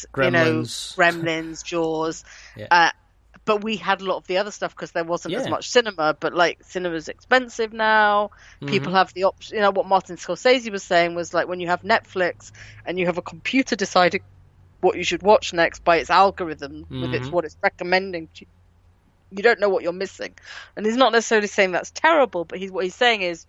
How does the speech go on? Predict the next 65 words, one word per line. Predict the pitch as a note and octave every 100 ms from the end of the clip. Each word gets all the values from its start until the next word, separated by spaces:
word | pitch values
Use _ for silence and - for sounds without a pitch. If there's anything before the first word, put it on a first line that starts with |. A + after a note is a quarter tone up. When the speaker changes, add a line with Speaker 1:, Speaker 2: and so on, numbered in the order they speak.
| _
Speaker 1:
you | E3
don't | F3+ D#3
know |
what | D#3 C3
you're | D#3
missing. | F3+ - A#2+ C3
So | - E3 D#3+ -
Speaker 2:
Yeah. | B2 A#2 -
Speaker 1:
it |
would | F#3
help | - F3+ -
if | -
there | F3+
were | F3+
still | - E3
people | - B3 B3 - F#3 F3
that | E3 -
could | - E3+
just | - E3
sort | - -
of |
say, | E3+ D#3+ D#3 - _ _ -
"You | E3+ E3
like | D3+ - -
this, | D#3 D3 -
maybe | D3+ C#3+ C#3+
you | D3+
like | C#3 -
that," | D#3 D3 -
and, | D#3+ D#3
and | - E3
Speaker 2:
Yeah. | A2 D#3+
Speaker 1:
widen | E3 E3+ D#3+ D3
your | D3+ D3+
options. | - - - A2+ - - - - F#3+
And | A#3+
I |
Speaker 2:
Well, | A#3
Speaker 1:
think, | G#3+ G3
Speaker 2:
uh, | G3+
Speaker 1:
you |
Speaker 2:
can | C#4 A3+
Speaker 1:
know, | G#3
like, | F3+
it's | C4 B3 -
something | C#4 D4 A#3+
we're | A#3+
debating | - A#3 A3+ A3 - G#3+ G3+
generally | C4+ F4 C#4 F#3 E3+
is | F3
now, | G#3 F3 D#3+
Speaker 2:
Yeah. |
Speaker 1:
is | C#3
that, | F3+
like, | E3 D#3
we | G3 A3+
have | G#3
so | - - B3 A#3+ A#3+
many | A3 G3+ G3
options. | G#3 - - - D4 -
How | F#3 F#3
do | C3+
you |
Speaker 2:
Yes. | F#3 F3 D3+
Speaker 1:
decide? | - C3+